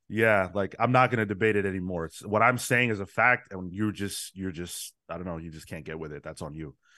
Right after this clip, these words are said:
Um, let's shift gears. Uh, let's get into the Fantastic Four aspect of this whole thing, because there are major rumors about casting.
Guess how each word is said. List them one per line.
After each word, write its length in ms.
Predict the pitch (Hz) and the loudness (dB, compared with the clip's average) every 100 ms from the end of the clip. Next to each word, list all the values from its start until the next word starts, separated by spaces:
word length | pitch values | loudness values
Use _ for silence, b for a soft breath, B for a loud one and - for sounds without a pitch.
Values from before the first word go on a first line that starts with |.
| b b b - | b b b 6
Um, 600 | 113 117 113 107 104 98 _ _ _ _ _ _ _ _ | 8 10 8 4 -2 -8 _ _ _ _ _ _ _ _
let's 200 | 117 165 | 2 2
shift 280 | 170 196 139 | 4 0 0
gears. 520 | 104 80 52 - - _ _ _ _ _ _ _ _ _ _ | -6 -10 -12 -14 -16 _ _ _ _ _ _ _ _ _ _
Uh, 440 | 120 123 123 123 - _ _ | 10 12 12 8 6 _ _
let's 200 | 143 160 | 0 2
get 120 | 196 | 4
into 160 | 190 180 | 4 2
the 80 | 160 | 2
Fantastic 680 | 156 135 123 127 120 123 - | 2 2 4 2 4 -4 -6
Four 260 | 110 98 | -2 -2
aspect 460 | 92 90 - 85 - | -2 -4 -6 -10 -8
of 80 | 73 | -10
this 180 | 73 | -10
whole 220 | - 67 - | -10 -12 -12
thing, 140 | 69 - | -16 -10
because 380 | 110 - 135 | -8 2 2
there 160 | 113 135 | 6 6
are 140 | 127 | 8
major 560 | 123 127 139 143 135 151 | 6 4 4 4 2 -2
rumors 400 | 131 131 117 107 | -2 -2 -2 -4
about 300 | 101 95 - | -4 -4 -4
casting. 540 | - 85 78 - 50 | -6 -6 -6 -12 -20